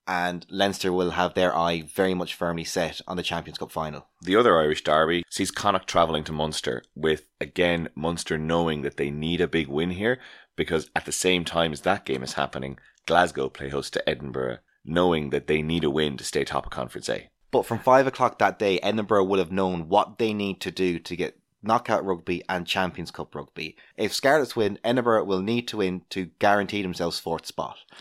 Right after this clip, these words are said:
Speaker 2: And if Benetton haven't beaten Zebre, a big win for Edinburgh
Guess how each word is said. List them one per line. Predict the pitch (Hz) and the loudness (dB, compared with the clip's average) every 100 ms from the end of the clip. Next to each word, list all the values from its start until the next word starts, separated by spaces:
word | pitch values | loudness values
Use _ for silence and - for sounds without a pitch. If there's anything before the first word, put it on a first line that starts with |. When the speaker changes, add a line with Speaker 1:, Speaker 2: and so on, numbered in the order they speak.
| - - _ _ _ | -20 -20 _ _ _
Speaker 2:
And | 85 80 | -2 -2
if | - | 0
Benetton | 87 90 - 69 | 0 0 -4 -10
haven't | - 82 85 73 - | -4 0 0 -2 -6
beaten | 76 - | -8 -8
Zebre, | 62 85 87 67 62 60 - _ _ _ - | -2 0 2 0 -4 -6 -12 _ _ _ -8
a | |
big | 71 92 92 | 0 2 4
win | 80 78 | 2 0
for | 71 67 | -2 -2
Edinburgh | 82 80 67 65 | -2 -2 -6 -6